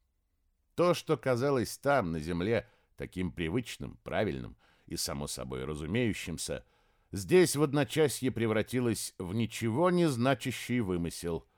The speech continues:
в пустоту, в бестолковую возню. «Нет, так, ничего не значащие отношения. Я и бывал-то там нечасто, всё больше в экспедициях и полётах»,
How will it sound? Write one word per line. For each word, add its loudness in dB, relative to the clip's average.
в -20
пустоту, 2
в -14
бестолковую 0
возню. -2
«Нет, 0
так, 0
ничего -2
не 2
значащие -2
отношения. -8
Я 2
и 4
бывал-то 6
там -2
нечасто, -2
всё -6
больше 0
в 0
экспедициях -4
и -6
полётах», -4